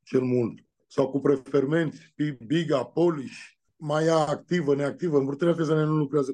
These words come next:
cu aceste lucruri, de fapt, cu maiaua cea care se găsește de vânzare. Pentru noi acela este un ingredient în plus, nu are niciun folos în pâine. După aceea, făina trebuie să fie o făină cât mai curată posibil ca să suporte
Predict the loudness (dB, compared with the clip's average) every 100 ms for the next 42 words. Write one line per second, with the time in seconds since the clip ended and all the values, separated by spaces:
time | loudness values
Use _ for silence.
0 | -8 -10 -10 -12 -8 -6 -6 -8 -8 -10
1 | -8 -12 _ _ _ _ _ _ _ -4
2 | 0 2 4 2 0 -2 -4 -6 -10 -14
3 | _ _ -6 -2 -2 -2 -4 -8 -6 -8
4 | -10 _ -4 -4 -6 -8 -8 -8 -6 -8
5 | -8 -14 _ _ _ _ -4 0 2 2
6 | 2 0 0 -2 -2 -2 -4 -6 -6 -4
7 | -4 -6 -10 -8 -10 -12 _ _ _ 0
8 | 4 4 2 0 -6 -8 -10 -6 -8 -8
9 | -12 -10 -10 -10 _ _ _ _ -2 0
10 | -2 0 0 2 -2 -2 -6 -6 -4 -4
11 | -2 -4 -4 -4 -4 -2 -4 -2 -2 -2
12 | -8 -10 -12 -8 -8 -4 -6 -6 -18 -20
13 | -8 -2 -2 0